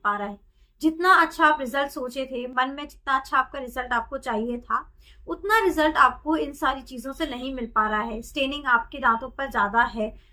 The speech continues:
लालपन आपके दांतों में बहुत ज्यादा है, जो कि ये सारी चीजों से नहीं जा रहा है, तब आपको अपने dentist को जरूर consult करना चाहिए। Clinic में जाकर आपको इसका treatment जरूर लेना चाहिए।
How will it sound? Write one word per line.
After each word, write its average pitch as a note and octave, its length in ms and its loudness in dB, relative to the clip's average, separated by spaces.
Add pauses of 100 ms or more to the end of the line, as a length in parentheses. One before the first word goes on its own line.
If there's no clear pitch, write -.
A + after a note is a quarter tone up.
(140)
लालपन D4+ 480 6
आपके C#4 280 4
दांतों C4 280 -2
में C#4 140 -12
बहुत A#3+ 280 -6
ज्यादा G#3 260 0
है, C#4 220 -8 (160)
जो C4+ 120 -4
कि D#4 100 0
ये D#4 120 4
सारी C4+ 240 0
चीजों C4+ 280 -8
से D#4 120 -6
नहीं B3 280 -6
जा G#3+ 180 -2
रहा F#3+ 100 -6
है, G#3 100 -14 (500)
तब G4 240 6
आपको C4 300 8
अपने C#4+ 240 -4
dentist A3+ 500 -8
को C#4+ 100 -12
जरूर C4 240 -8
consult C4+ 380 -8
करना B3+ 260 -4
चाहिए। C4 520 -16
Clinic D#4+ 420 4
में F4+ 140 -2
जाकर C4+ 400 4
आपको A3+ 340 -2
इसका C#4 240 -10
treatment A#3+ 400 -12
जरूर A3+ 260 -6
लेना A3+ 260 -6
चाहिए। A#3 240 -12